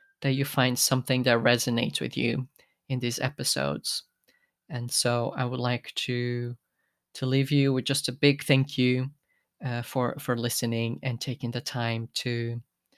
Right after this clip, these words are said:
to be with me and to, to spend this time with me and, and my guests in future episodes.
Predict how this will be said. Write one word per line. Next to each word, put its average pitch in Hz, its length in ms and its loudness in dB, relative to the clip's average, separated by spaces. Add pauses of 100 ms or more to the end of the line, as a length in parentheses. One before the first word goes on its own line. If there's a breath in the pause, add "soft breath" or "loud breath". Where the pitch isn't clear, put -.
(1300)
to 139 120 0
be 147 460 4
with 131 160 0
me 113 200 0 (180)
and 123 240 -2
to, 117 300 -2
to - 140 -8
spend 117 300 -2
this - 160 -6
time 117 220 -2
with 120 160 -6
me 117 320 -2
and, 120 320 -4
and 131 120 -2
my 117 120 -2
guests - 520 -6
in 123 80 -4
future 120 540 -4
episodes. - 720 -6